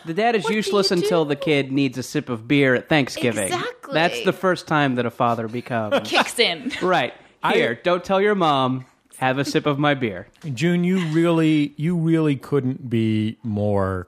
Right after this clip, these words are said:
Speaker 3: correct. I mean, I've been,
Speaker 1: Mm.
Speaker 3: I've been on paternity leave for, uh, about a month now, and, uh, maybe a little, a little less than a month now. And I am,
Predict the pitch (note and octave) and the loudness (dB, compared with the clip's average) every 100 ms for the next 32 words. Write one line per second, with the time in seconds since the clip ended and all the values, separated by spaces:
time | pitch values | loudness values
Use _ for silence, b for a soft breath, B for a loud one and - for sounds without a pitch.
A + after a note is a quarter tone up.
0 | _ - F2+ D#2 - - - - A#2+ B2+ | _ -8 -6 -8 -12 -20 -14 -4 0 2
1 | C3 C3+ - C#3+ F3 F#3+ D#3 D3+ D3 C#3+ | 2 -2 0 0 2 0 0 0 2 2
2 | C#3+ - D3 F3+ G#3 F3+ D#3 D3 C#3+ C3+ | 0 -2 -2 0 0 0 0 -2 0 0
3 | A#2+ G#2+ F#2+ F2 E2+ D#2+ _ b b b | 0 -2 -2 -4 -6 -10 _ b b b
4 | - - A2 G#2 G2+ - G#2+ G2 G2 F#2+ | -12 -2 2 4 2 2 2 2 2 0
5 | G2 G2 F2+ - E2 C#2+ D2+ _ b b | 2 0 -2 -6 -12 -14 -18 _ b b
6 | b b b - C3 B2 A#2+ A#2+ A#2+ B2 | b b b -6 -2 0 2 2 2 0
7 | A#2 - A#2+ A2 A2+ B2+ A2 G#2 G2+ - | -2 -6 -4 -2 0 0 0 -2 -6 -4
8 | B2+ D3 B2 A2 - G2 F2+ D#2+ D#2 F2 | -2 0 0 -2 -4 -6 -6 -8 -10 -12
9 | D2 D2+ - A#2+ A#2 A#2 A#2 A2+ b b | -12 -12 -4 2 4 4 2 -2 b b
10 | b b b - D3+ F#3 G#3 F#3+ E3+ D#3+ | b b b -2 2 2 0 0 0 2
11 | D#3 D3+ D3+ | 2 0 0